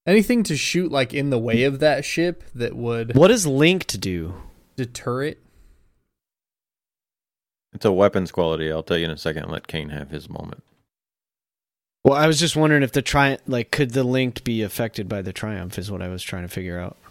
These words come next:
Speaker 3: Technically not. It's advantage, I believe. Some weapons, like laser cannons fitted on a headhunter, are designed to fire together at the same target.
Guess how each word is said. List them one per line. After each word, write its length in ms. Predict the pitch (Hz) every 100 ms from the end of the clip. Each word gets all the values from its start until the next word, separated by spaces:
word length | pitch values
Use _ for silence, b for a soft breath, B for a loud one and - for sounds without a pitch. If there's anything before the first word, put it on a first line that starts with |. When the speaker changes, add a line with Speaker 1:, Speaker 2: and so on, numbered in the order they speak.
| -
Speaker 3:
Technically 420 | - 139 131 123
not. 360 | 110 110 110 -
It's 320 | 104 90 - -
advantage, 760 | 82 76 73 80 104 139 139
I 100 | 135
believe. 520 | 135 139 143 139 - -
Some 160 | 143 143
weapons, 320 | 143 135 120
like 160 | 107 104
laser 240 | 110 110
cannons 420 | - 101 101 95
fitted 440 | - 98 98 95 90
on 260 | 90 87
a 60 | 85
headhunter, 500 | 123 117 113 113 104
are 20 |
designed 360 | 90 90 90 87
to 40 |
fire 280 | - 82 82
together 560 | - 87 113 110 90
at 80 | 87
the 100 | 87
same 240 | 82 80 82
target. 420 | 95 92 -